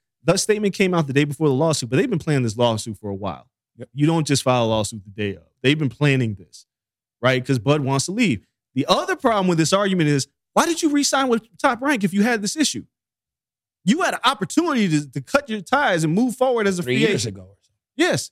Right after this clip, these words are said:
Speaker 2: Yeah.
Speaker 1: And you chose to re-sign with Bob Arum, knowing what you know, that's on you. At a certain point, it's on you. Everybody's experience is different. I worked at B E T. I hated it.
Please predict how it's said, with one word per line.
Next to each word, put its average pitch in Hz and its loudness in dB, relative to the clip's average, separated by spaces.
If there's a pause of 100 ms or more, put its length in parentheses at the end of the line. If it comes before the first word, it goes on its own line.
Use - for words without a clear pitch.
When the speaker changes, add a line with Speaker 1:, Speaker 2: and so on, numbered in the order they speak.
Speaker 2:
Yeah. 104 -20 (220)
Speaker 1:
And 196 2
you 277 0
chose 247 0
to 196 0
re-sign 185 2
with 170 2
Bob 180 0
Arum, 180 2
knowing 240 2
what 240 0
you 233 0
know, 285 0 (580)
that's 226 0
on 196 2
you. 269 2
At 143 2
a 135 2
certain 294 0
point, 190 0
it's 160 -2
on 170 0
you. 294 -2 (880)
Everybody's 233 0
experience 170 -2
is 123 -8
different. 110 -6 (260)
I 127 2
worked 147 0
at 143 0
B 131 0
E 135 0
T. 98 -14 (240)
I 110 -4
hated 190 0
it. 113 -2